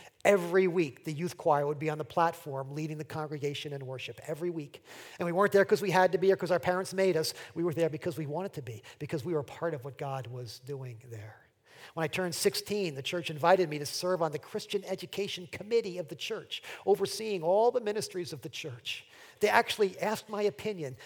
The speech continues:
They, they listened to my ideas. I had no idea that forty-some years later, I'd still be sitting in those <laughs> meetings, but still, still enjoying them. By the end of high school, I knew what my life was going to be all about.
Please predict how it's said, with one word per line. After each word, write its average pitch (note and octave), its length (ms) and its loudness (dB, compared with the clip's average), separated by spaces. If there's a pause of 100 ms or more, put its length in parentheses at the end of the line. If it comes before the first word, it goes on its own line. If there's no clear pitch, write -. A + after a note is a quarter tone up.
They, F3 100 0
they F3 200 -4
listened G#3+ 460 -2
to - 80 -12
my F3+ 240 -6
ideas. C3+ 600 -10 (1120)
I D#3+ 60 -8
had F#3 180 -4
no G#3+ 240 2
idea F3+ 300 2
that C#3 120 -8
forty-some G3 600 -4
years F#3 240 -2
later, E3+ 240 0
I'd C#3+ 100 -2
still - 260 0
be G3+ 140 -6
sitting F#3 320 -4
in E3+ 100 -8
those D#3 220 -4
<laughs> D3 100 -8
meetings, D3 500 -4 (1400)
but D3 140 -4
still, F#3 480 8
still E3 460 0
enjoying C3+ 580 -6
them. G#2 140 -14 (880)
By F3 140 4
the F#3+ 100 4
end G#3+ 120 6
of F#3 80 2
high F#3+ 180 4
school, C3 480 -4 (1000)
I D3 140 -4
knew D#3 200 -4
what D#3 140 -2
my C#3+ 120 -4
life C#3 500 -6
was B2+ 160 -10
going C3 240 -8
to A#2+ 80 -12
be B2 100 -8
all A#2+ 200 -8
about. G#2+ 380 -14